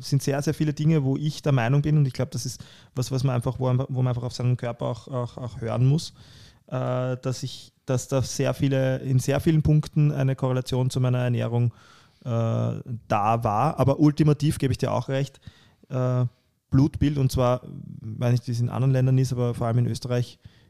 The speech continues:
großes Blutbild wichtig, also jenes, das dann oft, äh, ein bisschen einen Aufpreis oder Aufwand bedeutet,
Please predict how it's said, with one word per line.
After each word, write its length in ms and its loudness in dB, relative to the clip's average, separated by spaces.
großes 500 4
Blutbild 560 -2
wichtig, 540 -4
also 380 -2
jenes, 420 -2
das 180 -6
dann 200 -4
oft, 340 -8
äh, 60 -4
ein 420 -4
bisschen 180 -8
einen 340 -2
Aufpreis 500 -6
oder 320 -6
Aufwand 500 -4
bedeutet, 500 -6